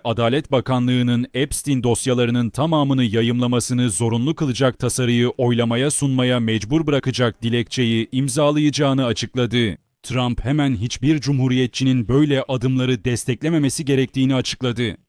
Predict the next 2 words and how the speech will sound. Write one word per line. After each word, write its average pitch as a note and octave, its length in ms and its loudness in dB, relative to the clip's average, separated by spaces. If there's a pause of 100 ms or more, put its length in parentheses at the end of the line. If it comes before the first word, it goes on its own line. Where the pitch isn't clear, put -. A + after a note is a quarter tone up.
(420)
Shutdown'a B2 880 0
gelince, A#2 880 0